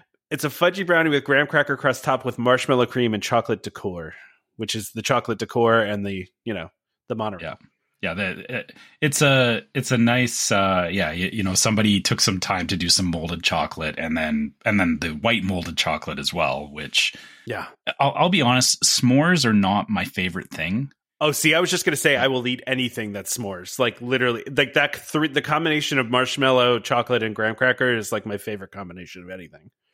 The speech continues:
Speaker 2: Yeah, you see, I, I would, I, I'll actually pass on that most of the time,
Speaker 1: Oh.
Speaker 2: but, you know, be-, because it has the monorail on it,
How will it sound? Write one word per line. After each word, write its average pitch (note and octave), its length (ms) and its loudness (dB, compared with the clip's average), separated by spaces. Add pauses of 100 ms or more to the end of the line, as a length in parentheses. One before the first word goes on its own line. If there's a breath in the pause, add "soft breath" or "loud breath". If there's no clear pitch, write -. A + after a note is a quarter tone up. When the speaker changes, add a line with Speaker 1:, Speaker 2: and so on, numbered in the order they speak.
(220)
Speaker 2:
Yeah, A2 280 2
you C#3 140 2
see, D3 180 2
I, C3+ 180 0 (400 loud breath)
I B2+ 160 2
would, D#3 280 0 (840)
I, G2 100 0
I'll D3 240 4
actually E3 260 0
pass - 380 -4
on A#2+ 100 2
that A#2 140 2
most A2+ 280 0
of A2 100 -2
the - 40 -12
time, A2+ 300 2
Speaker 1:
Oh. A#2+ 60 2
Speaker 2:
but, F#2 180 -2
you G2+ 140 -4
know, G2+ 160 -4
be-, G#2+ 160 0
because C3 320 2
it C3+ 60 4
has B2+ 180 2
the G#2+ 80 0
monorail G2 520 0
on G2+ 140 2
it, G2 80 0